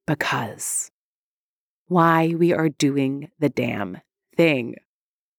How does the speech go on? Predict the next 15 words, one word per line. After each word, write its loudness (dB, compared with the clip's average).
So, 0
love, 2
before 2
we 2
finish, -4
if 2
you 2
want 4
to 4
spend 0
a 4
week 0
with -2
me -2
live, 0